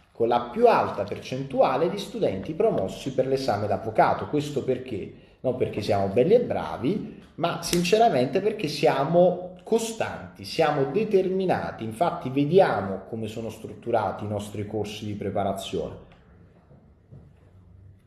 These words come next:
Innanzitutto partiamo dal corso d'avvocato. Il corso d'avvocato è un corso che si struttura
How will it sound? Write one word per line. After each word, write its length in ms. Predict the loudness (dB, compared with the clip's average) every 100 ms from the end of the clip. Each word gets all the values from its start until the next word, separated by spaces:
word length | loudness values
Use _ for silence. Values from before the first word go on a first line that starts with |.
| -20 -20 -20 -20 -20 _ -20 -20 -6
Innanzitutto 1160 | 2 4 4 0 -2 -2 -2 4 6 4 -2 -12 -18 _ _ _
partiamo 640 | -2 -2 4 6 6 4
dal 240 | 0 -2
corso 340 | -2 -4 -2 -2
d'avvocato. 840 | -2 -2 2 2 2 -2 -4 -6 -8 -20 -20 _
Il 160 | -18 0
corso 320 | 4 6 6
d'avvocato 680 | 4 6 4 4 4 4 6
è 60 |
un 240 | 6 2 0
corso 960 | 4 4 4 -4 2 4 4 0 -10 -18 -20 -20 -6
che 320 | -2 -2 -4
si 160 | -8
struttura 1000 | -8 -6 -8 -2 2 4 4 2 -2 -6